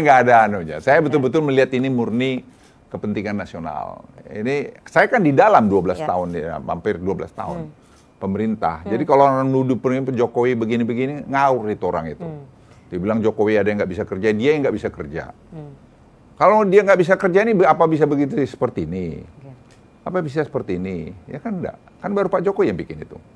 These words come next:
Speaker 2: Kalau Opung mau pensiun, kira-kira Opung menyarankan Pak Jokowi jadi ketua One Team Press-nya Pak Prabowo sama Mas Gibran?
Speaker 1: Enggak, Pak Jokowi saya tanya, kema-, baru dua minggu lalu,
Speaker 2: Hmm.
Speaker 1: sepuluh hari lalu.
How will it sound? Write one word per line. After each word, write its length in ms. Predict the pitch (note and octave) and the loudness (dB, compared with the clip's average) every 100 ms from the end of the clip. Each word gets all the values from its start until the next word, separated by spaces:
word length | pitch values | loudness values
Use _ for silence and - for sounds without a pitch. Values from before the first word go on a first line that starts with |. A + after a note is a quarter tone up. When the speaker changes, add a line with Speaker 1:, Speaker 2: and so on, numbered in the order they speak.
| - | -4
Speaker 2:
Kalau 240 | E3 E3+ | 0 2
Opung 240 | E3+ E3 F#3 | 2 0 -2
mau 160 | E3+ | -2
pensiun, 560 | F3 F3 E3 F3+ A#3+ C4+ | -2 -4 -6 -2 -2 -2
kira-kira 480 | G#3 F3+ F3+ G3 A#3+ | -2 -2 0 0 2
Opung 240 | G#3 C4 | 0 -2
menyarankan 480 | A3 F#3+ F#3 G#3 A#3+ | -2 -2 -2 -4 -4
Pak 160 | F#3+ | -4
Jokowi 480 | F3 F#3 F#3 A3 C4+ | -4 -2 -2 -2 -2
jadi 320 | G3 F#3 F#3 G3 | 2 2 0 -6
ketua 240 | G3 F#3 F3+ | 0 4 6
One 160 | F3 | 6
Team 160 | F#3 A3 | 2 -2
Press-nya 400 | F3+ D#3+ F#3 F3+ | -2 -2 -4 -2
Pak 160 | F3+ | 0
Prabowo 320 | F#3 F3 F3 F3 | 2 2 2 -2
sama 240 | F3 E3+ | -2 -6
Mas 80 | E3 | -6
Gibran? 320 | F3+ D3+ B2+ - - - - | -6 -6 -8 -18 -20 -18 -12
Speaker 1:
Enggak, 220 | G#3 A3 | -2 2
Pak 100 | F#3 G3 | 6 6
Jokowi 240 | D#3 G3+ | 6 2
saya 160 | G3 G3 | 2 2
tanya, 560 | C3+ C#3 A2+ D2+ D2+ - - - - | 2 2 0 -2 -4 -6 -20 -20 -14
kema-, 300 | F#2+ F#2 F#2 | -6 0 0
baru 400 | A#2 A3+ A4 G#4 | 2 4 6 6
dua 140 | B3 A#2 | 4 2
minggu 320 | G#2 F#2+ F2 | 0 -2 -4
lalu, 320 | C#2+ C2 D2 | -4 -6 -10
Speaker 2:
Hmm. 200 | E3 D#3 | -10 -12
Speaker 1:
sepuluh 240 | C#3+ - G2 | -12 -6 -2
hari 180 | F2+ E2+ | -2 -4
lalu. 300 | D2 D2 | -8 -8